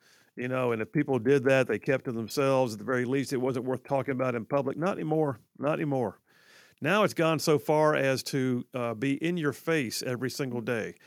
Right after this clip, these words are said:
And we're gonna talk about it. And that's number two on the Triple Dipper, gender benders. And then number three,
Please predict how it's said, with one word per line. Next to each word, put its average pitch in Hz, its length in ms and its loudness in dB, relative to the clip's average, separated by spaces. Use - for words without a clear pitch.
And 165 120 2
we're 233 100 4
gonna 220 100 4
talk 208 280 4
about 117 240 2
it. - 140 0
And 143 1040 2
that's 151 280 2
number 151 200 0
two 165 240 2
on 127 60 0
the 123 60 -2
Triple 135 260 -2
Dipper, 107 320 -2
gender 127 360 0
benders. 117 680 -4
And 151 140 2
then 185 120 4
number 220 260 4
three, 180 540 4